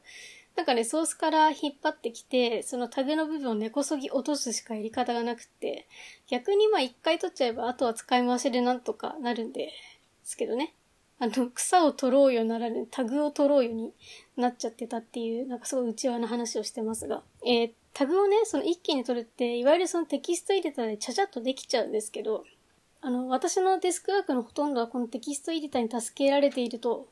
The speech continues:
言っても過言ではないですね。あの、テキストエディターすごいいいですよ。あの、昔で言うところのそろばんぐらい大事だと思ってます。あの、ワード、Excelよりもテキストエディターっていうのが私の持論ですね。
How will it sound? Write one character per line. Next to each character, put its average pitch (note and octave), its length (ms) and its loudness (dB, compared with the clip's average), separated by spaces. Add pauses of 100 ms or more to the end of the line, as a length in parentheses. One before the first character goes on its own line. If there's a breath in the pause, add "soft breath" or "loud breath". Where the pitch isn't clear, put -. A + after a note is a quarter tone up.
言 B3 120 2
っ - 20 -16
て C4 160 -4
も A#3+ 140 0
過 A#3+ 120 -4
言 B3 220 4
で B3 120 4
は A3 200 0 (640)
な B3+ 140 4
い A#3 140 2
で A3+ 140 0
す - 180 -8
ね。 A3+ 220 -2 (320 soft breath)
あ B3+ 120 0
の、 A#3 140 -2
テ A#3+ 120 -4
キ D#4 100 -4
ス - 100 -4
ト F4+ 60 0
エ D#4+ 40 0
デ D#4 60 -2
ィ C#4+ 60 -6
タ A3+ 80 -4
ー A#3+ 160 -8
す - 300 -6
ご D4 160 -2
い B3 120 -4
い - 20 -4
い A3 40 -8
で A3+ 80 -4
す A#3+ 160 -8
よ。 G3+ 140 -6 (260)
あ A#3 100 -2
の、 A3+ 120 2
昔 D#4 400 0
で E4 80 0
言 D#4+ 100 -2
う - 20 -6
と D#4 140 -6
こ D4+ 160 0
ろ D4 120 0
の C#4+ 320 -2 (380 soft breath)
そ - 240 -2
ろ D#4+ 140 2
ば F4 160 4
ん E4+ 100 2
ぐ E4 120 -2
ら C#4 80 0
い A3+ 80 0
大 A3+ 180 -2
事 A3+ 140 -4
だ G#3+ 100 -4
と A3 220 -14 (100)
思 A3+ 200 -2
っ A3+ 40 -8
て A3 160 -6
ま G3+ 160 -6
す。 - 300 -16
あ A#3+ 120 -8
の、 A#3 240 -8
ワ D#4+ 180 2
ー - 20 -2
ド、 F4+ 80 0
Excel F4 420 -2
よ E4+ 100 0
り C#4 100 -4
も G#3+ 120 -2
テ A3 140 -6
キ B3 160 -8
ス - 80 -10
ト D4+ 80 -4
エ B3+ 80 0
デ A3+ 60 -2
ィ A3+ 40 -16
タ F#3+ 100 -8
ー - 20 -10
っ - 40 -20 (480)
て C4+ 60 2
い B3 80 4
う A#3 40 4
の A3+ 100 2
が A3 60 -6
私 A3+ 280 -6
の A3+ 200 -2
持 A3 160 -2
論 A3 200 -4
で A#3 80 -10
す - 160 -12
ね。 - 200 -14